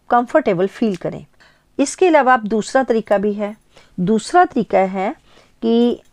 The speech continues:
आपकी जो विश है, आपने अपनी उस विश को एक सीक्रेट डायरी में लिखना है।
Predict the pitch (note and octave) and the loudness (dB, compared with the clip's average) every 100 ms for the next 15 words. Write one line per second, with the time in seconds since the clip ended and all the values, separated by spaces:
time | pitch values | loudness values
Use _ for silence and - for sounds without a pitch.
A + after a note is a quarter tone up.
0 | _ _ _ - G#3+ - C4+ G#3 G#3+ F3+ | _ _ _ -4 -4 2 4 6 4 4
1 | C4 C#4+ - C#3 A2+ _ _ - G3+ - | 2 0 -4 -6 -6 _ _ 0 0 0
2 | C4+ E4+ - - G#3 - C4 - - D#4 | -4 -4 -4 -4 -2 -2 -4 -2 -4 -4
3 | - G3 - - A3+ - G3+ A3+ - - | 0 0 -2 0 -2 2 2 2 -2 0
4 | D#4+ D#4+ D4+ G3 E3+ F3 G3+ A3+ F#3+ - | 0 0 0 2 0 -2 -4 -4 -6 -8
5 | D3+ C#3 D#3 | -12 -12 -16